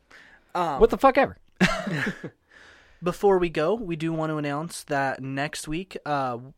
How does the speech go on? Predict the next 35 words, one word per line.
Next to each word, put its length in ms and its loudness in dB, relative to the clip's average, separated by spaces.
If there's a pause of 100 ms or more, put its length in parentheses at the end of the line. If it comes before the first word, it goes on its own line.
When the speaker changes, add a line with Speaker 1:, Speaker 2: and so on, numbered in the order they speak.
(180)
Speaker 1:
we 220 -2
are 100 0
not 180 -2
going 220 -4
to 60 -8
be 140 -4
releasing 480 -8
an 60 -8
episode 580 -6
so 180 -6
that 100 -4
we 120 -4
can 160 -10
get 180 -6
back 260 -4
to 400 -8
our 320 -4
schedule 520 -10
of 120 -8
recording 360 -12
a 40 -12
week 200 -12
ahead. 360 -10 (340)
Uh, 180 0
mainly 520 -2
so 200 -4
that 220 -2
I'm 200 0
not 240 -2
frantically 840 -8 (280)
trying 340 -2
to 140 -4
edit 320 -4
and 460 -8
making 460 -8